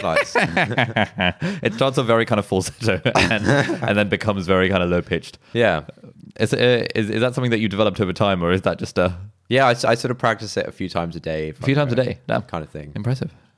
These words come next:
Speaker 1: Um, that, that's
Speaker 2: No, it's very endearing. I'm sure all, all, all of our listeners agree.
Speaker 1: <laughs>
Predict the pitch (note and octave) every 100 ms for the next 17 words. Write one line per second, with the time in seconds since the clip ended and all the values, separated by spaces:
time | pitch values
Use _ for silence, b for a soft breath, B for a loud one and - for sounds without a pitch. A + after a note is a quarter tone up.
0 | _ - D2 D2 D2 D2+ _ D#2 D2 C#2+
1 | - - - C#3 C#3+ A#2+ C3+ D#3+ B2 G2+
2 | F#2+ E2 F#2 B2+ G#2 F2+ F2 - F2+ F2
3 | F2 F2+ E2 E2 - D2+ D#2 D#2+ D#2